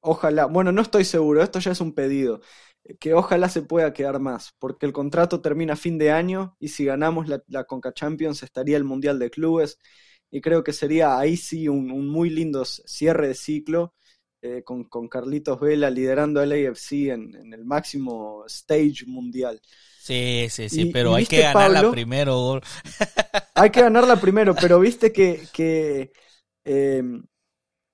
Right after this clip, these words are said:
Speaker 1: Carlitos Vela es, es este tipo de jugadores que, que creo que valen la pena tenerlos, eh, por más de que, que no esté en su mejor momento futbolísticamente. Es, eh, es realmente, yo creo que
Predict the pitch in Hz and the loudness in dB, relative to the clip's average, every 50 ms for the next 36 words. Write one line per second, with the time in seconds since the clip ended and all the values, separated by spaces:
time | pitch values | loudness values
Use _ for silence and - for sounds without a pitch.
0 | - - _ _ - 175 165 175 202 220 214 - 190 185 170 196 202 202 202 202 | -20 -20 _ _ 2 4 4 4 4 2 2 0 0 4 4 4 6 6 4 4
1 | 190 180 - - - 165 165 156 - - - - _ - 170 165 - - 190 180 | 2 0 -2 -4 -4 -4 -4 -4 -6 -10 -14 -16 _ -8 -6 -6 -4 -6 -6 -6
2 | - 170 156 151 - 151 151 175 170 151 127 - - - 127 131 131 131 135 147 | -6 -10 -10 -10 -12 -10 -4 -2 0 0 0 -2 -4 -6 -4 -2 -2 0 0 0
3 | 156 160 165 170 - - - - _ _ _ _ _ _ _ _ _ _ _ _ | 0 0 -2 -4 -8 -12 -16 -20 _ _ _ _ _ _ _ _ _ _ _ _
4 | - - 147 127 117 117 117 113 110 110 110 - - - - 147 135 - 180 196 | -10 -6 -4 -2 -2 -2 -2 -2 -4 -6 -8 -10 -14 -12 -12 -8 -4 0 2 2
5 | 180 180 - 151 139 151 160 160 156 147 135 127 117 113 - - 135 131 127 120 | 2 2 0 -2 2 2 4 4 2 0 -2 -4 -6 -6 -6 -4 -4 -4 -6 -6
6 | - - 117 113 113 117 117 120 120 117 117 117 110 - - - _ _ _ _ | -8 -8 -8 -8 -8 -8 -10 -8 -8 -6 -6 -6 -8 -10 -14 -20 _ _ _ _
7 | _ _ - 110 110 110 110 107 107 104 104 101 98 _ _ _ _ _ - 127 | _ _ -10 -8 -6 -6 -4 -6 -6 -8 -10 -12 -14 _ _ _ _ _ -4 -2
8 | 120 120 135 143 151 151 135 123 - 117 110 107 101 - 120 110 110 120 120 - | -2 0 -2 -2 -2 -4 -6 -6 -6 -8 -8 -8 -10 -10 -12 -10 -10 -10 -10 -8
9 | - 135 131 127 - 123 117 110 - - 135 135 131 120 117 123 131 135 131 - | -8 -8 -8 -8 -8 -8 -8 -8 -8 -8 -8 -6 -6 -6 -4 -4 -4 -4 -6 -6
10 | 123 - 135 127 113 123 123 127 - - - 139 120 127 120 120 123 123 123 120 | -8 -8 -8 -8 -6 -6 -4 -4 -4 -4 -6 -6 -8 -6 -8 -8 -8 -8 -10 -10
11 | 113 131 127 120 - _ _ _ _ _ _ _ - 143 143 139 139 - - _ | -10 -10 -10 -10 -14 _ _ _ _ _ _ _ -8 -6 -6 -4 -6 -8 -10 _
12 | 156 170 - _ _ _ _ _ - 190 196 185 196 185 175 175 175 185 185 175 | -14 -14 -14 _ _ _ _ _ -2 0 0 2 2 0 0 0 0 -2 -2 -2
13 | 180 165 139 - _ _ _ _ _ _ _ _ - - 196 196 - 220 226 208 | -4 -4 -4 -6 _ _ _ _ _ _ _ _ -6 -4 -2 2 4 4 4 4
14 | 214 - 180 156 147 - - | 4 0 -2 -2 -2 -4 -8